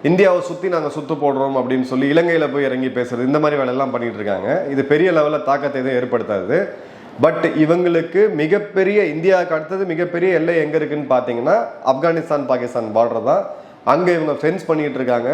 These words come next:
பஸ்தூன் இன மக்கள் பார்டருக்கு இந்த பக்கமும் அந்த பக்கமும் இருக்கிறாங்க. அவங்கள பொறுத்த வரைக்கும் அந்த பிரிட்டிஷ் அதிகாரி போட்டு கொடுத்த அந்த வரைபடம், இது இந்த, அஹ், பாகிஸ்தான், இது ஆப்கானிஸ்தான் சொல்லி தூரந்த் அப்படின்ற ஒரு லைன்,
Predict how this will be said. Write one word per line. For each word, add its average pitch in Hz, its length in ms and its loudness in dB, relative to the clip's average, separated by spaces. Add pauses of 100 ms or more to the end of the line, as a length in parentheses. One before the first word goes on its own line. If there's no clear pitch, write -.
(160)
பஸ்தூன் 170 360 2
இன 160 140 2
மக்கள் 147 340 0
பார்டருக்கு 151 480 2
இந்த 143 220 -4
பக்கமும் 143 340 -2
அந்த 131 120 0
பக்கமும் 127 320 -2
இருக்கிறாங்க. 113 360 0
அவங்கள 156 460 2
பொறுத்த 143 220 -4
வரைக்கும் 143 380 -2 (360)
அந்த 123 140 4
பிரிட்டிஷ் 160 380 2
அதிகாரி 156 400 2
போட்டு 151 340 -2
கொடுத்த 131 220 -2
அந்த 151 120 0
வரைபடம், 123 520 0
இது 139 200 2
இந்த, 131 240 0
அஹ், 123 200 4
பாகிஸ்தான், 135 440 0
இது 123 200 -2
ஆப்கானிஸ்தான் 123 480 -2
சொல்லி 123 220 -4
தூரந்த் 139 420 2
அப்படின்ற 117 380 -2
ஒரு 107 80 0
லைன், 127 300 0